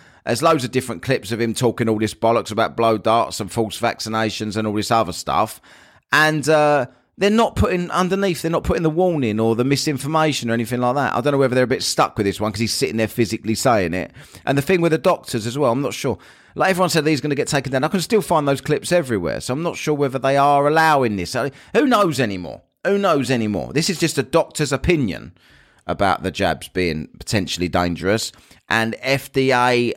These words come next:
uh, Taylor Lee deciding that, uh, everyone should take care of themselves like he does. Like, uh, fifty hot dogs an hour, by the looks of things.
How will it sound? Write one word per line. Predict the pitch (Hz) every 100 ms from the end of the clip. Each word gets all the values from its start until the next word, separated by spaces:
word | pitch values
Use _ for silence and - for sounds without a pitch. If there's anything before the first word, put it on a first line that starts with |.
| -
uh, | 107 107 107 104 90 - _ - _ _ _ _ _ _
Taylor | - - 147 143 143 147
Lee | 143 139 92 85 123 _ _ _ _ _ _ _ _ _ -
deciding | 127 - 135 131 127 120 120
that, | 120 - 120
uh, | 117 -
everyone | 147 135 131
should | 120 113
take | 139 127 -
care | 143 131
of | 117
themselves | 127 117 127 123 110
like | 127 131
he | 131
does. | 104 73 76 - _ _ - _ _ _ -
Like, | 107 113 -
uh, | - 113 107
fifty | - 156 - - 120 113
hot | 113 131 - 107
dogs | 95 90 - - 90
an | 104
hour, | 101 87 92 101
by | 92
the | 101
looks | 127 -
of | 87
things. | - 60 101 -